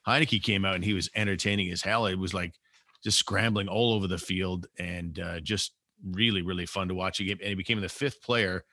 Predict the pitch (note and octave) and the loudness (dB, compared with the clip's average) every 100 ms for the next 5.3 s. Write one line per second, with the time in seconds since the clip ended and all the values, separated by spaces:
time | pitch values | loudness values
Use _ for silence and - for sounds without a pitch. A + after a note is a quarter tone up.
0 | _ _ _ G2 F#2 G2+ F#2 F2 - A#2+ | _ _ _ -2 0 -2 -2 -4 -2 0
1 | A2 G#2 F#2+ G2 F#2 - G2+ G2 G2 F2 | 2 0 0 0 -2 -4 0 0 2 -2
2 | E2+ D#2+ _ _ F#2 F2+ - A2 G2+ - | -4 -8 _ _ -4 -2 -4 -2 -2 -2
3 | - G2 F#2 E2+ - - F#2+ D2+ - - | -2 0 0 -2 -2 0 0 -2 -6 -12
4 | _ _ G#2+ G#2+ G2 E3 E3+ B2+ G2 F#2 | _ _ -4 -2 0 2 4 4 2 2
5 | A2 F#2+ | 0 0